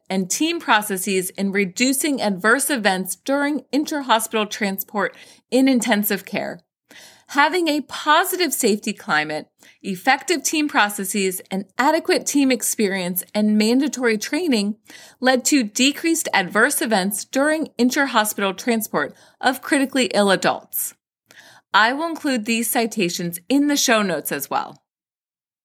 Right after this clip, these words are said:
Interhospital transport may be a very short time period, but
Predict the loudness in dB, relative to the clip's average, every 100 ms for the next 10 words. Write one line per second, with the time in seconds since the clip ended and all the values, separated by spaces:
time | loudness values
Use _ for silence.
0 | _ _ _ _ _ _ _ _ _ -2
1 | 0 0 0 2 0 2 0 0 -4 -8
2 | -10 -12 -14 -10 0 0 4 4 2 0
3 | -2 0 2 2 2 -2 -2 -6 0 2
4 | 2 -2 -6 -12 -12 -14 -16 _ _ _
5 | 2 4 4 2